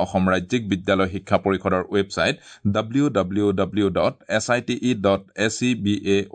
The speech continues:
অ' এন এল আই এন ই ডট অ' আৰ জি আৰু অসম চৰকাৰৰ ৱেবছাইট ডাব্লিউ ডাব্লিউ ডাব্লিউ ডট এ এছ এছ এ এম ডট জি অ' ভি ডট আই এন যোগে নিজৰ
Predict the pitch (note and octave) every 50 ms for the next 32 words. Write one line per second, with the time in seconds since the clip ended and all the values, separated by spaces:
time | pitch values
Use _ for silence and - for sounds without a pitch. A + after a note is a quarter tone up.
0 | G2+ G#2+ A2 - - G2+ G#2+ G#2+ G2 - F#2+ G2 G2 F#2+ - - - F#2 F#2+ F#2
1 | - - F2 F#2+ F#2+ G2 F#2+ F2+ A#2+ D#3 C#3+ G2+ F#2+ G2 G2 - - G#2 G2+ G2+
2 | G2+ F#2+ F2 E2 F#2+ B2 F3+ F#3+ - - - - - - F#2 G2+ A2 - - G#2
3 | - - D#3 D#3+ D#3 - D#3+ D#3 D3 D#3 D#3 D#3 E3 D3+ C3 G#2+ A2 G2+ - -
4 | B2+ A#2 A#2+ A2 F#2+ G2+ G2+ G2 G2 A2 A#2+ B2 A#2+ A2 G2+ F#2 F2+ G2 G#2+ G#2
5 | G#2 F#2+ G2 F2 F#2 G2+ G2+ G2 F2+ F#2+ A#2+ C#3 - - - G#2+ A#2 A#2+ - -
6 | F#2 G2+ G#2 - - - - G2 G2 G2 - - - G2+ G2 - F#2+ F#2+ F2+ B2+
7 | D3 B2+ F2+ F2+ F#2 F2+ F#2 F#2 F2 - G#2+ A2+ A2+ A#2 A2+ A2 A#2 B2+ B2+ C3
8 | - - G2 F#2 F#2 F2+ - - - G2+ G2+ F2+ F#2 F#2+ F2+ E2+ E2+ F2 F2 E2+
9 | E2 F2+ D3+ G3 - - - - - G#2 G#2+ G2 G#2+ G2